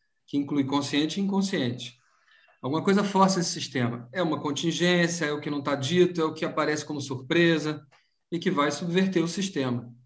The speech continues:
Esse é muito o que Lacan chama de ato analítico. E o que a gente aqui tá aproximando com o milagre e aproximando com o político, quase o próprio o político, né? A contingência,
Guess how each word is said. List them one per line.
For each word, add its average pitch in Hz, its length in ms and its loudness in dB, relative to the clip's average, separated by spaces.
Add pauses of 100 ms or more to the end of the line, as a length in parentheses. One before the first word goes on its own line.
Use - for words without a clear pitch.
(440)
Esse - 220 -4
é - 20 2
muito 175 360 2
o 202 40 -4
que 202 100 -2
Lacan 170 260 2
chama 196 280 2
de 196 160 -4
ato 160 260 0
analítico. 175 560 2 (1120)
E 131 140 -4
o 123 40 -4
que 127 80 -2
a 135 80 0
gente 139 220 -2
aqui 147 140 -4
tá 156 100 -4
aproximando 151 520 -6
com 151 100 -6
o 151 60 -6
milagre 165 600 0 (580)
e 135 60 -2
aproximando 143 640 -2
com 160 300 0
o 175 360 -4
político, 180 460 2
quase 147 220 0
o 175 100 -2
próprio 190 380 0
o 202 180 0
político, 170 460 -2
né? 139 160 -2
A - 40 -4
contingência, 175 880 0